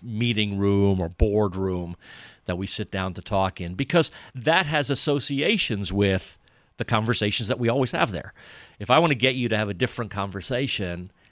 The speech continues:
I actually like to put you in a different space, just so the s-, the space supports you in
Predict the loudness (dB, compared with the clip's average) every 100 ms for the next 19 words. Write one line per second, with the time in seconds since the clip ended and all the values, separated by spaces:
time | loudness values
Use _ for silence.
0 | _ -4 -2 -2 -2 -4 -6 -6 -6 -6
1 | -8 -8 -10 -12 -12 -8 -8 -6 -8 -8
2 | _ _ -20 -20 -20 _ _ -2 2 2
3 | 2 0 -2 _ _ _ _ -2 0 6
4 | 6 6 2 0 -2 4 6 6 2 -2
5 | -4 -4 -6 -6 -4 -4 -4 -4 -4 -6